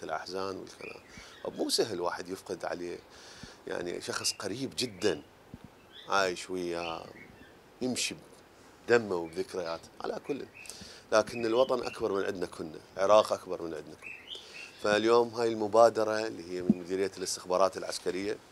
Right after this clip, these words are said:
حقيقة من المبادرات اللي نقيمها ونثمنها، واحنا سابقًا انه ايضًا تم دعوتي لمبادرة مشابهة من قبل ايضًا وزارة الدفاع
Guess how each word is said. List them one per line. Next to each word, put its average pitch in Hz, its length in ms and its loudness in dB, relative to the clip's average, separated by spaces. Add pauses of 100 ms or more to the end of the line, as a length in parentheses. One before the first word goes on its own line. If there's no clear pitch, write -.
(640)
حقيقة 110 420 -2
من 101 180 0
المبادرات 98 760 6 (540)
اللي 104 240 -2
نقيمها 107 520 0
ونثمنها، 104 600 -2 (640)
واحنا 110 280 0
سابقًا 123 440 2
انه 104 720 -2 (120)
ايضًا 101 280 2
تم 92 420 -6 (680)
دعوتي 104 500 4
لمبادرة 87 640 0
مشابهة 92 600 0 (520)
من 92 100 -2
قبل 95 460 2
ايضًا 95 300 2
وزارة 92 300 2 (100)
الدفاع - 440 2